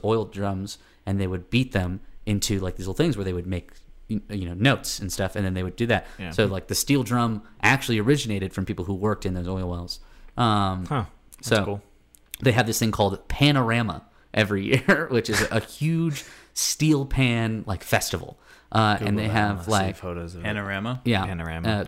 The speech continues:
Speaker 1: Panorama Trinidad. And
Speaker 3: Yeah.
Speaker 1: it's like, they have hu-, 'cause they've got, you know, you have what they have, like, the bass drums, uh, they have the treble, and then, like, soprano drums.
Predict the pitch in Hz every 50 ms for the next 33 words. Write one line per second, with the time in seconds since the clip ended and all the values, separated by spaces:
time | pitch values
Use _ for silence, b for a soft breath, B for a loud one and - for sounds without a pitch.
0 | - - 131 131 120 117 110 110 107 101 - - 113 104 101 95 92 87 - -
1 | - 110 104 98 98 92 - - 110 98 98 - - b b b b b 107 120
2 | 123 127 120 131 127 123 123 120 120 113 110 - - _ _ _ _ _ - _
3 | _ - - - - - 110 - - 147 127 123 127 113 - - 107 101 - -
4 | 92 87 87 98 - - - _ _ _ _ _ _ _ _ _ _ _ - 101
5 | 104 104 101 98 98 90 - 101 104 95 98 92 92 90 95 92 - - 82 -
6 | - 120 120 131 131 - - - 131 127 123 123 123 135 143 - - - b b
7 | b b b b b b b b 113 113 107 101 107 104 95 101 104 101 95 95
8 | 92 - - 90 - - - - 120 117 117 120 117 117 120 - - 98 92 92
9 | 92 90 85 - - - - - - 110 107 104 95 90 85 90 90 85 80 82
10 | 85 - -